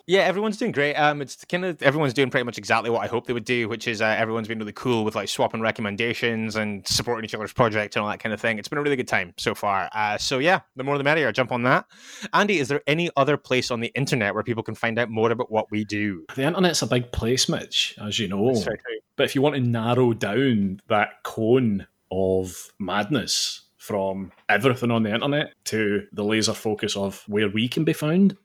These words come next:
Speaker 1: Mm.
Speaker 2: strong violent pod dot com. That's our
Speaker 1: Yep.
Speaker 2: website.
Speaker 1: Yeah, so there you've got the TeePublic page where you can, uh, scope out the merchandise that we've got. You can also find a, a whole load of places that you can listen to us.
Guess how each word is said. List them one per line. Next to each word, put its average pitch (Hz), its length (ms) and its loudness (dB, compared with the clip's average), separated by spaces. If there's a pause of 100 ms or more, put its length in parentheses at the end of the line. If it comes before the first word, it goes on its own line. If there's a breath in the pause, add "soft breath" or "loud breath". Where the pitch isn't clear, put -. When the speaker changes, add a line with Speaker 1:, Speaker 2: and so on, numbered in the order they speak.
Speaker 1:
Mm. 123 80 -16
Speaker 2:
strong 120 220 2
violent 110 320 0
pod 117 240 0
dot 147 180 2
com. - 320 -2 (160)
That's 107 220 -4
our 104 60 -4
Speaker 1:
Yep. 90 60 -6
Speaker 2:
website. 127 360 -2 (300)
Speaker 1:
Yeah, 214 160 2
so 247 220 -2
there 285 220 0
you've 180 160 0
got 175 180 2
the 147 80 -2
TeePublic 151 500 -4
page 131 240 0
where 131 120 0
you 123 80 -2
can, 117 260 -4
uh, 113 280 -2
scope - 280 -2
out 123 80 2
the 110 80 -10
merchandise 131 400 -2
that 135 120 -10
we've 120 120 -10
got. 127 320 2
You 123 80 -6
can 113 140 -4
also 113 640 0
find 113 260 -4
a, 107 140 -4 (100)
a - 60 -8
whole 143 320 0
load 120 160 2
of 110 80 0
places 113 300 -6
that 113 80 -4
you 107 80 -12
can 117 120 -8
listen 139 220 -2
to 156 160 0
us. - 140 -2